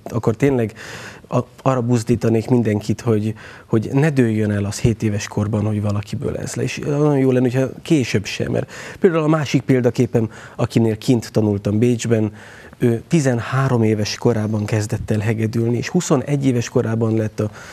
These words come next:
a Bécsi Filharmonikusok koncertmestere. Tehát, tehát nyolc év alatt, és tizenhárom, addig, addig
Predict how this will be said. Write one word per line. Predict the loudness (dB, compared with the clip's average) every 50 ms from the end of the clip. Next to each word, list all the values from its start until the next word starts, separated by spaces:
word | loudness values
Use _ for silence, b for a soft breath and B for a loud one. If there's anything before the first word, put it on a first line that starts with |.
| B B B B B
a | 2 2
Bécsi | 2 2 2 0 -2
Filharmonikusok | 0 0 0 2 2 0 0 0 -2 -4 -4 -4 -6 -4
koncertmestere. | -4 -4 -6 -6 -6 -8 -10 -12 -12 -18 -20 -16 -6 -4 -2 -2 -2 -4 -6 -6 -6 -4
Tehát, | -2 -2 -2 -2 B B B B B B
tehát | -2 -2 0 2 2 2
nyolc | 4 4 2 2 0 -2 0
év | 2 2 2 2 0
alatt, | -2 -4 -6 -8 -10 -8 -6
és | -6 -4
tizenhárom, | -2 -2 0 2 0 0 0 -2 -2 -2 0 0
addig, | 0 0 0 0 -2 -2
addig | -2 0 0 0 0 0